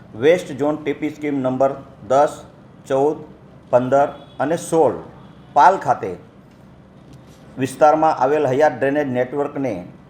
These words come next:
ઓગમેન્ટેશન કરવા અઠ્યાસી કરોડ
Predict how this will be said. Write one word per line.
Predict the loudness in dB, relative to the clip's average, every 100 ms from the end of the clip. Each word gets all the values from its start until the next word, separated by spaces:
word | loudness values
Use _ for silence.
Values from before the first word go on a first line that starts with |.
| -20 -16 0
ઓગમેન્ટેશન | 0 2 0 0 -2 -2 -2 -2 -2
કરવા | 0 2 2 0 -4 -18 -20 -20 -20 -6
અઠ્યાસી | -6 0 2 2 0 -6 -8 -6
કરોડ | -2 0 0